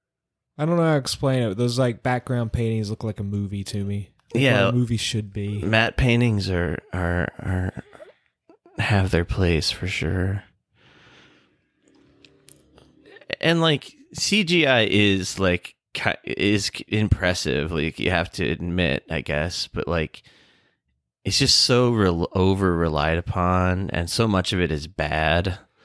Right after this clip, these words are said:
Speaker 2: that, like, I don't know.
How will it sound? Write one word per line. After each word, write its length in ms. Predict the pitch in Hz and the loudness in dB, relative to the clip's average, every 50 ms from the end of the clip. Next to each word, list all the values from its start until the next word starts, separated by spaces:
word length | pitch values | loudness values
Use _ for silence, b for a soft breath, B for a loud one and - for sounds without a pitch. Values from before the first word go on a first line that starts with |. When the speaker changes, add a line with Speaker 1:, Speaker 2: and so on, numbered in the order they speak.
| b b b b b b b b b b b _ _ _ _ _ | b b b b b b b b b b b _ _ _ _ _
Speaker 2:
that, 220 | 82 80 - - | -2 -2 0 0
like, 540 | 82 76 76 71 69 - - - - - - - - _ _ _ - | 0 0 0 0 -2 -6 -10 -14 -14 -16 -16 -20 -20 _ _ _ -4
I 80 | 87 | -2
don't 160 | 82 78 76 | -2 0 -2
know. 300 | 64 55 52 50 57 110 | -2 -4 -6 -6 -8 -10